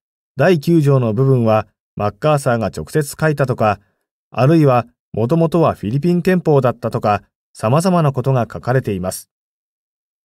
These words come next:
実際、それはほぼ本当のことでしょう。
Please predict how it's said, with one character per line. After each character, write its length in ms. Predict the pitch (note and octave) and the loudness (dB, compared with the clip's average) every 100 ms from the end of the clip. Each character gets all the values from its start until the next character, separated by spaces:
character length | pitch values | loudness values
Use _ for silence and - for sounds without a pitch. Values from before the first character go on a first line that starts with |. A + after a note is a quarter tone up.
| _ _ _ _ _ - | _ _ _ _ _ -8
実 260 | A#2+ C3+ | -6 -4
際、 280 | C#3+ C3 B2 _ _ | 0 0 0 _ _
そ 120 | - G#2+ | -6 0
れ 80 | |
は 160 | C3+ C3+ | 2 2
ほ 160 | - D3 | 0 0
ぼ 120 | A#2 | 0
本 260 | - E2 | -2 -10
当 180 | A#2+ C#3+ | -2 0
の 100 | C#3+ | 2
こ 100 | C#3 | 0
と 120 | D3 | 0
で 80 | C3+ | -2
し 100 | - | 0
ょ 200 | A2+ | -2
う。 20 | G2 | -2